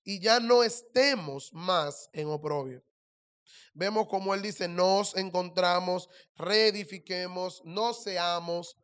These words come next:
Él se está involucrando. Él no está hablando como, "Yo soy funcionario, me mandaron del gobierno a resolver esto". Estoy hablando como un hermano que le interesa, que esté involucrado en esta obra.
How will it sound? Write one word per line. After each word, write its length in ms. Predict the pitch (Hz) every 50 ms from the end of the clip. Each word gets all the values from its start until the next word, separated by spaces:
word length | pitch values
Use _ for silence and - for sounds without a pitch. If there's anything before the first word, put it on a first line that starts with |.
| _ _ _ _
Él 220 | - 160 185 202 180
se 100 | - 190
está 360 | 175 - - - 196 196 190 -
involucrando. 880 | 202 202 190 185 185 185 180 175 170 160 190 208 226 214 180 147 127 - _ _ _
Él 140 | - 175 208
no 80 | 226
está 160 | 226 220 233 220
hablando 340 | 214 214 214 214 214 208
como, 220 | 180 190 185 185 180
"Yo 140 | 160 170 180
soy 140 | 208 220
funcionario, 720 | 214 - 226 233 - 226 - - 156 147 143 143 156 175 - _ _ _ _ _
me 100 | 143 156
mandaron 340 | 160 156 156 165 175 202 220
del 100 | 226 226
gobierno 400 | 233 220 196 165 156 156 160 143
a 80 | 151
resolver 400 | 156 156 - - 156 147 156 151
esto". 300 | 147 143 - - - - - _ _ _ _ _ _ _ _ _ _ _ _ _ _ _ _ _ - -
Estoy 220 | 156 - - 190
hablando 400 | 202 190 180 160 156 151 156 147
como 260 | 151 151 147 151 160
un 80 | 170 175
hermano 480 | 170 170 165 175 175 170 151 147 143
que 160 | 139 - 160 160
le 80 | 160
interesa, 680 | 156 156 151 151 - 160 165 180 170 156 - - 120 - _ _ _ _ _
que 120 | _ - 156
esté 140 | 151 160 170
involucrado 580 | 180 180 185 190 165 170 160 151 139 135 135 139
en 60 | 139
esta 180 | 131 - 143
obra. 260 | 127 123 107 - -